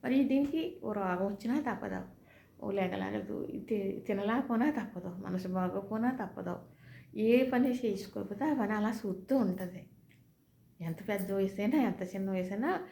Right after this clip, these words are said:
సంసారానికని బందీలు కట్టుబడిపోయాం కదా ఉంటది.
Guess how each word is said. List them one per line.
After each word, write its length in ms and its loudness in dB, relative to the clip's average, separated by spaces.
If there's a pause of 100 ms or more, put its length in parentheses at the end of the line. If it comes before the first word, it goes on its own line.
(260)
సంసారానికని 800 0
బందీలు 540 4 (180)
కట్టుబడిపోయాం 680 4
కదా 340 0 (540)
ఉంటది. 460 -6